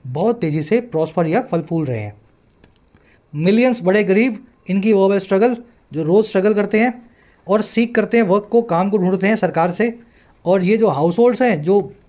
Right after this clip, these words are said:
बढ़िया अपने जो है सोसाइटी में रहते हैं, इनकी वो है आर, थ्राइव करना, फलना फूलना, प्रॉस्पर करना। कह रहे हैं, "India's potential for steady growth, even averaging six percent, could outshine major markets।" कह रहे हैं, इंडिया की जो पोटेंशियल है लगातार रहने वाली जो ग्रोथ की,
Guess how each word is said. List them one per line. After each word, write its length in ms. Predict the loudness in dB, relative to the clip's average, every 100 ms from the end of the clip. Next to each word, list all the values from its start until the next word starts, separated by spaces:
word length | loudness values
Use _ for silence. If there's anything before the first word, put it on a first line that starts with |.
| -6
बढ़िया 280 | 0 2 2
अपने 200 | 0 0
जो 160 | 0
है 140 | -2 -4
सोसाइटी 400 | -4 -2 0 2
में 80 |
रहते 200 | 0 0
हैं, 180 | -2 -4 -12 _ -10
इनकी 220 | -6 -2 -2
वो 220 | 0 0
है 180 | -2 -6 _
आर, 160 | -12 -12 -14 _ _ -20 -20 -4
थ्राइव 240 | 0 0
करना, 280 | 0 0 0
फलना 280 | 0 -2 -2
फूलना, 280 | -2 -2 -2
प्रॉस्पर 360 | -2 -4 -6
करना। 280 | -8 -10 -12 _ _ _ _ _ _ _ _ -2
कह 80 | 0
रहे 140 | 2
हैं, 80 | 4
"India's 280 | 2 2 0
potential 440 | 0 0 0 2
for 180 | 0 0
steady 280 | 0 0 2
growth, 260 | 2 0 -4 _ _ _ _ -8
even 300 | -2 -2 -2
averaging 580 | -2 0 2 0 -2 -4
six 120 | -6
percent, 380 | -6 -2 -2 -2 -8 -18 _ _ _ 0
could 80 | 2
outshine 580 | 2 0 0 2 2
major 180 | 2 0
markets।" 420 | 2 0 0 -6 -8 -12 -16 _ _ _ _ _ 0
कह 100 | 2
रहे 80 |
हैं, 80 | 2
इंडिया 180 | 4 2
की 100 | 2
जो 100 | 0
पोटेंशियल 460 | 0 -2 0 0 2
है 200 | 2 2
लगातार 540 | 2 2 2 2 2
रहने 220 | 2 0
वाली 240 | 2 2 0
जो 100 | 0
ग्रोथ 220 | 0 0
की, 340 | 0 0 0